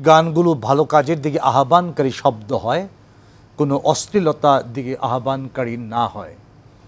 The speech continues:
তাহলে এটা জায়েজ। এবং গানগুলো নিশ্চয়ই, উম, আহ, নারী পুরুষের কণ্ঠের একটা বিষয় আছে। ইসলাম নারী কণ্ঠকে,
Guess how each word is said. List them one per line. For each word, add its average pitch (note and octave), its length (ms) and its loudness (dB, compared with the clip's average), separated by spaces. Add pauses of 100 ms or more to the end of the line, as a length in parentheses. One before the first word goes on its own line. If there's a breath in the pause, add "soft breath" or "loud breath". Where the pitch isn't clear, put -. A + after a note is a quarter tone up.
(540 soft breath)
তাহলে C3 180 4
এটা A2+ 180 -6
জায়েজ। F2+ 500 -10 (720 soft breath)
এবং C3+ 320 -2 (380)
গানগুলো C#3 380 0
নিশ্চয়ই, D3 560 0
উম, C3 460 -16
আহ, C3+ 260 2
নারী C#3+ 240 0
পুরুষের C#3+ 340 -4
কণ্ঠের C3 320 -6
একটা C3+ 160 -8
বিষয় B2+ 360 -8
আছে। F3 280 -10
ইসলাম B2 460 -6
নারী A#2 220 -4
কণ্ঠকে, A#2+ 560 -10